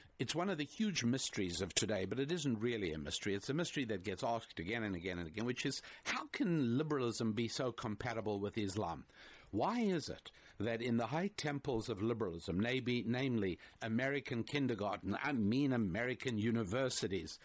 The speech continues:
why is it that in American universities, uh, they hate Judaism, they hate Christianity, but oh, do they love Islam? And one of the reasons, and I'll tell you another one just a little bit later in the show, but one of the reasons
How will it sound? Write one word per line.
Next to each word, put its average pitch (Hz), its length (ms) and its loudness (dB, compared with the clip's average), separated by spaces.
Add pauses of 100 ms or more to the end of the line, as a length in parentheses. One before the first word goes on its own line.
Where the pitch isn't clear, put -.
(240)
why 185 240 2
is 196 240 0
it 101 120 0
that 104 140 -2
in 104 140 -2
American 135 500 0
universities, 117 920 0 (420)
uh, 107 100 -4
they 107 200 0
hate 196 320 -4
Judaism, 120 640 0
they 85 120 0
hate 123 320 -4
Christianity, 123 640 -2
but 110 160 0
oh, 226 480 4
do 120 180 2
they 143 220 2
love 135 960 4
Islam? 113 640 0 (560)
And 120 420 2 (100)
one 139 360 0
of 220 100 0
the 127 100 2
reasons, 110 280 4
and 120 80 0
I'll 113 100 0
tell 147 200 -2
you 117 80 0
another 117 260 2
one 101 160 0
just 92 220 -10
a 95 40 -4
little 120 180 2
bit 92 180 -2
later 127 280 -2
in 90 80 2
the 92 80 0
show, 95 200 0
but 90 200 -2
one 208 160 2
of 269 80 2
the 113 100 2
reasons 104 500 0